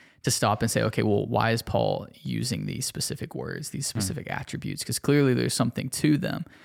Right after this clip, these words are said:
Speaker 1: right? If we're gonna believe that the, the scripture has this power to it and it's, it's all God breathed, then,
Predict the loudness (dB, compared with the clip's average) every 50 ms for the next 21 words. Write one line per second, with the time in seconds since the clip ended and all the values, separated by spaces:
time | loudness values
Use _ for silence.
0 | -10 -4 0 0 2 2 0 0 0 0 0 0 0 -2 0 0 0 0 -2 -4
1 | -6 -6 -10 _ _ _ _ _ _ _ _ -4 -4 -4 -4 -4 -4 -4 -2 0
2 | 0 0 0 0 0 0 0 0 -2 -2 -4 -4 -6 -4 -2 0 0 2 2 2
3 | 0 -2 -4 -4 -4 -4 -4 -4 -6 -6 -8 -8 -8 -8 -8 -4 -2 0 0 2
4 | 0 0 0 -2 -2 -2 -2 -2 -2 -2 -2 -4 -6 -6 -8 -8 -8